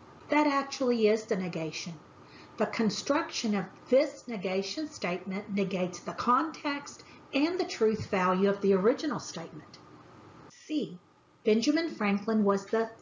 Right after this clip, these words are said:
third president. That's not a negation either. This statement is false, just as the original statement. However, being the third president does not negate being the fourth one. And D,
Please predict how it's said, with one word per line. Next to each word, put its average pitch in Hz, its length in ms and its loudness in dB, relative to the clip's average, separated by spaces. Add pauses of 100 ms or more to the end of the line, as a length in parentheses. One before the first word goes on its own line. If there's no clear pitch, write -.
(160)
third 320 540 2 (160)
president. 165 720 -6 (720)
That's 180 320 -2
not 196 140 2
a 220 60 2
negation 214 600 2
either. 262 380 0 (500)
This 240 240 2
statement 233 480 -4
is 349 220 -8
false, 202 480 -4
just - 340 -2
as 202 140 0
the 190 160 4
original 240 580 2
statement. 190 760 -6 (380)
However, 254 720 0 (380)
being 262 300 4
the 349 100 -4
third 277 460 -2
president 214 600 -2
does 196 220 0
not 214 340 0
negate 220 640 2
being 196 300 2
the 254 100 4
fourth 349 460 0
one. 160 240 -10 (640)
And 294 260 6
D, 202 380 0